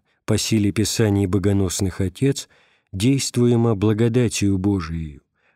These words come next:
очищает человека от всех страстей. Это недостижимо в той же мере никакими иными средствами. Ни самым напряжённым молитвословием,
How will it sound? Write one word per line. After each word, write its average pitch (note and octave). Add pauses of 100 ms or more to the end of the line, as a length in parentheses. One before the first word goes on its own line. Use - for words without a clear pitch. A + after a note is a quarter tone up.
очищает G#2+
человека F#2+ (260)
от G#2+
всех -
страстей. - (960)
Это B2+
недостижимо B2+
в -
той G2+
же F2+
мере B2
никакими A#2+ (100)
иными G#2
средствами. F2 (480)
Ни A#2+
самым B2+
напряжённым G#2+
молитвословием, G2